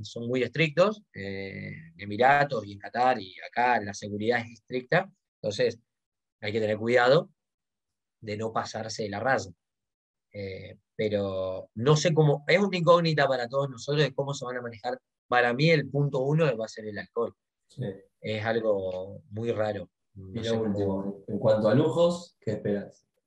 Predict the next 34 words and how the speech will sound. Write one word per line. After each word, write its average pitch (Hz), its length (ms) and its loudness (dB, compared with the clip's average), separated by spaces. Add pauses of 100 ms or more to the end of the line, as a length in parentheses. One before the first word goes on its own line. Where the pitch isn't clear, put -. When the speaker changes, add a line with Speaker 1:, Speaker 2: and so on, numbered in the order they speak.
Speaker 2:
Además 123 340 8
de 139 80 6
todo 143 120 6
lo 123 40 8
que 117 80 6
están 117 160 6
haciendo, 107 380 2
las 104 180 -2
nubes 107 520 -2
y 98 100 -4
todo 104 240 -4
eso. - 340 -8 (540)
Speaker 1:
Y, 151 340 6 (200)
pero 214 220 8
eso 247 340 6
existe 208 500 0
hace 202 180 -2
mucho 214 360 2
tiempo, 202 440 6
acá 175 160 8
también 170 480 -2
Speaker 2:
Ah, 127 100 6
ahí 127 100 6
Speaker 1:
existe. 123 200 6
Speaker 2:
la 117 100 6
ven, 156 380 4
mirá. 117 380 0 (380)
Speaker 1:
Acá 202 360 6
todos 214 220 10
los 185 140 10
inviernos 170 720 2 (160)
lo 120 240 -2
hacen 143 280 2
llover. 143 400 6